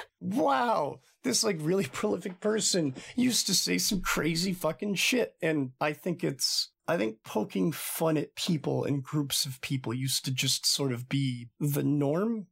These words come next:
Speaker 2: So you're poking fun at groups and ideas, but it's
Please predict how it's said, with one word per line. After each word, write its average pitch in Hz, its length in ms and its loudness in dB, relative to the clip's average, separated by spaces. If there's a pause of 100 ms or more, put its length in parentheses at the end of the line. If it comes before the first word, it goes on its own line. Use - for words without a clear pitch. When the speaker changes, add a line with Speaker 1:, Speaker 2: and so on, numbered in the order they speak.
Speaker 2:
So - 220 -2
you're 170 80 2
poking 196 440 0
fun 175 300 -2
at - 200 -4
groups - 720 0
and 147 120 2
ideas, 127 880 2
but 139 240 -2
it's - 540 0